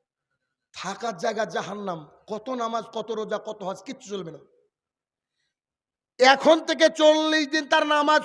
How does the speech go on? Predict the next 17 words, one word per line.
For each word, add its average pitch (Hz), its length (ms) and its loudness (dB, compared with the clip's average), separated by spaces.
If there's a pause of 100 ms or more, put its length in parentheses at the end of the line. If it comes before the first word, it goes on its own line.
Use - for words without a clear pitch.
কবুল 302 300 4
হবে 294 240 6
না। 277 460 2 (800)
আজকে 202 260 -4
এক 226 160 -2
টান 240 140 -2
বিড়ি 226 220 -8
মেরেছেন, 240 340 -2
চল্লিশ 233 260 -6
দিন 226 120 -14
কি 254 140 -4
হবে 240 160 -2
না? 302 300 -2 (880)
নামাজ 208 300 -4
কবুল 208 260 -8
হবে 175 180 -6
না। 147 160 -12